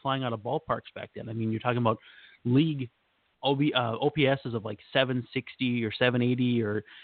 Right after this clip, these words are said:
you know, uh, you had to have, like, an eight-something O P S to even have a, an O P S plus over one hundred at Coors Field. And, and the, the rest of the league looked like Coors Field looks now. So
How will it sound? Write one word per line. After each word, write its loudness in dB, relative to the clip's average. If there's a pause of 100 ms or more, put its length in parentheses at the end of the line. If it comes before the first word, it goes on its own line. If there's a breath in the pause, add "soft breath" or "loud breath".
(160 loud breath)
you -2
know, 0
uh, -4 (240)
you 4
had 4
to -2
have, 2
like, 0
an -4 (120)
eight-something 0
O 0
P 0
S 0
to -4
even -2
have 0
a, 0
an -4
O 0
P -2
S -2 (100)
plus 2 (140)
over 4
one 2
hundred -4
at -12
Coors 0 (120)
Field. 2 (580 loud breath)
And, 0
and 2
the, 0
the 6
rest 2
of 4
the 6
league 0
looked -2
like -4
Coors -4
Field -6
looks -4
now. -8 (260)
So 2